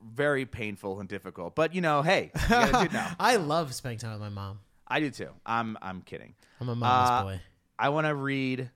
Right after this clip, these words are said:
Speaker 1: and my dad was just in town this past week.
Speaker 2: He was.
Speaker 1: Yeah. I didn't fly him out here, <laughs> but
Speaker 2: <laughs> Dads can buy their own damn ticket.
Speaker 1: No, but he slept on my couch, so
Speaker 2: Mm.
Speaker 1: that counts,
Speaker 2: That
Speaker 1: right?
Speaker 2: counts,
Speaker 1: Does that
Speaker 2: yeah,
Speaker 1: count?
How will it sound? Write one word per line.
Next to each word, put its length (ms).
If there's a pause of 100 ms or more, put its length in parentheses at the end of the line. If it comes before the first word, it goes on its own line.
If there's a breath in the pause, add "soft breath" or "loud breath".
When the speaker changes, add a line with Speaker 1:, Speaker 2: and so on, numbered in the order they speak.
(720)
Speaker 1:
and 80
my 100
dad 180
was 140
just 160
in 100
town 320
this 180
past 340
week. 220
Speaker 2:
He 60
was. 540
Speaker 1:
Yeah. 340 (220)
I 120
didn't 200
fly 220
him 100
out 200
here, 160 (160)
<laughs> 100
but 140 (100)
Speaker 2:
<laughs> 840
Dads 380
can 180
buy 200
their 180
own 140
damn 240
ticket. 320
Speaker 1:
No, 240
but 100
he 60
slept 260
on 60
my 100
couch, 420
so 240 (280)
Speaker 2:
Mm. 180 (400)
Speaker 1:
that 140
counts, 240
Speaker 2:
That 60
Speaker 1:
right? 100
Speaker 2:
counts, 160
Speaker 1:
Does 60
that 100
Speaker 2:
yeah, 60
Speaker 1:
count? 140